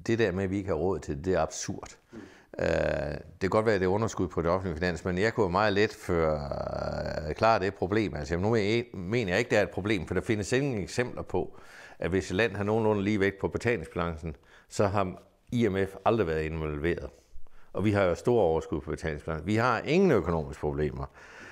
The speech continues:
Speaker 1: Og hvis jeg endelig vil, øh, fløre f-, flere penge over i den offentlige sektor, så kunne jeg indføre en arbejdsmarkedsafgift. Så kunne lægge pres på arbejdsmarkedet. Det er jo nogen, der siger, det er det pres. Jeg ved godt, du ikke siger, det er der så meget i Danmark. Men så kunne man jo føre penge fra den private sektor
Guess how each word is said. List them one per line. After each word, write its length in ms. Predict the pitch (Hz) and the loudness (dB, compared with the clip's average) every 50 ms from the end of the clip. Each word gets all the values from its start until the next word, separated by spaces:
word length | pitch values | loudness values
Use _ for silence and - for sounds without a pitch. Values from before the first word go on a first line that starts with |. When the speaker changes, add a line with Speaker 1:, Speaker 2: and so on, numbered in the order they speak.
| - - - - - - _ - - - - | -18 -18 -20 -20 -20 -20 _ -20 -20 -10 -6
Speaker 1:
Og 80 | - 95 | 0 2
hvis 180 | 107 117 101 123 | 4 6 6 6
jeg 80 | 131 | 6
endelig 240 | 151 180 180 151 107 | 6 6 6 6 6
vil, 180 | 110 107 101 98 | 4 6 6 8
øh, 420 | 98 92 85 85 82 80 80 80 | 8 8 6 6 4 2 0 -2
fløre 320 | - - - 98 92 90 87 | -2 0 2 4 6 6 4
f-, 220 | - - 98 - - - - - _ - | 2 0 -6 -8 -8 -10 -20 -20 _ -14
flere 260 | - - 123 127 120 | -4 0 2 2 2
penge 300 | - - 113 113 120 110 | 2 0 0 0 2 2
over 180 | 101 98 82 - | 2 2 0 -2
i 80 | 80 | -4
den 120 | 78 80 85 | -4 0 0
offentlige 300 | 95 101 - 104 85 80 | 0 0 0 -2 -6 -2
sektor, 260 | - 98 87 85 87 | -2 -2 -2 0 0
så 100 | 95 101 | -2 0
kunne 140 | 104 101 92 | 0 2 2
jeg 120 | 87 90 | 2 2
indføre 260 | 98 104 - - 92 | 0 -2 -2 0 0
en 60 | 82 | 2
arbejdsmarkedsafgift. 960 | 82 87 110 113 - - 85 78 76 - - 80 78 73 71 71 76 - - - _ _ - - - - - - - - - - - _ _ _ - - - | 2 2 0 0 -2 -4 -4 -4 -4 -2 -2 -4 -4 -4 -6 -8 -8 -10 -12 -20 _ _ -20 -20 -20 -20 -20 -20 -20 -20 -20 -20 -20 _ _ _ -20 -20 -10
Så 140 | - - 90 | -6 -4 -4
kunne 160 | - - 87 | 0 0 2
lægge 160 | 92 95 - - - | 2 0 0 -2 0
pres 280 | - 92 95 - - 82 73 - | 0 2 2 0 -2 -10 -14 -10
på 140 | - - 73 | -6 -2 0
arbejdsmarkedet. 520 | 69 82 101 - - - - 82 80 80 - | 2 2 2 2 0 -4 -2 -2 -2 0 0
Det 60 | 95 | -2
er 40 | 98 | -2
jo 60 | 90 | 0
nogen, 180 | 90 92 92 | 0 -2 -2
der 60 | 80 76 | -4 -4
siger, 220 | - 90 90 87 | -2 -2 -2 0
det 120 | 82 82 | 2 2
er 60 | 82 87 | 0 2
det 160 | 85 87 85 | 0 -2 -2
pres. 240 | - 87 82 78 - | -2 -4 -4 -4 -2
Jeg 80 | 85 | -2
ved 100 | 87 87 | 0 0
godt, 340 | 85 87 87 - - - - | 0 0 -2 -2 -6 -6 -4
du 120 | 90 87 | -2 0
ikke 160 | 85 90 90 - | 0 0 -2 0
siger, 180 | - 95 90 | 0 0 2
det 100 | 85 85 | 2 2
er 80 | 82 82 | 0 0
der 100 | 80 80 | -2 -4
så 120 | 80 80 | -4 -4
meget 280 | 78 80 80 82 82 85 | -2 0 0 0 0 0
i 20 | |
Danmark. 340 | 82 85 87 87 92 92 87 - - - - - - - - | 0 0 0 0 0 -2 -4 -4 -10 -20 -20 -20 -20 -10 -6
Men 100 | - 92 | -2 0
så 120 | 87 120 | 0 0
kunne 120 | 113 113 107 | 2 2 2
man 100 | 101 95 | 0 0
jo 60 | 82 | 2
føre 180 | - - 95 85 | 2 2 2 2
penge 260 | - 104 104 113 - | 2 0 -2 -2 -2
fra 120 | - 87 | -2 -4
den 80 | 85 76 | -4 -4
private 380 | - 87 92 104 107 - 82 | -2 0 2 2 2 0 -2
sektor 380 | 82 - 95 90 85 - 80 78 | -4 -2 -2 -2 -2 -2 -4 -4